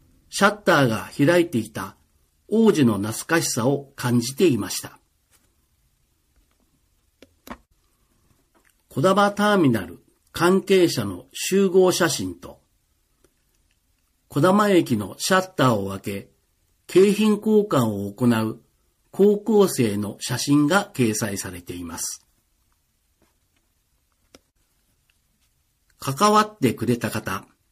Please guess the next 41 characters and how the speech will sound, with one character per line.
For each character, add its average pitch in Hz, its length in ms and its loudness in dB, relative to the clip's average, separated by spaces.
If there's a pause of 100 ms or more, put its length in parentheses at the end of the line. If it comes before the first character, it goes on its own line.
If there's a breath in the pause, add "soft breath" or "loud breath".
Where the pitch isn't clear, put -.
(760)
飯 190 220 0
塚 180 500 -2
隆 156 320 -4
さ - 180 -6
ん、 - 160 -20 (1400)
こ - 120 -6
だ 180 120 2
ま 190 140 2
商 190 280 4
工 180 300 2
会 98 300 -6
事 - 0 - (100)
務 143 140 2
局 143 240 -2
長。 - 320 -12 (1900)
こ 135 100 -4
だ 175 120 4
ま 202 160 4
駅 202 240 2
周 135 260 4
辺 131 240 2
を 120 320 0 (500)
高 202 260 4
校 208 240 6
生 120 300 2
が 95 200 -10
実 101 380 -2
際 165 100 2
に 156 240 -2
歩 113 200 -2
き、 - 220 -18 (920)
関 175 280 0
わ 202 100 4
っ 202 120 -4
て 135 140 2
く 123 100 -2
れ 113 100 0
た 117 140 -4
こ 117 120 -6
と 101 120 -8
で、 - 240 -16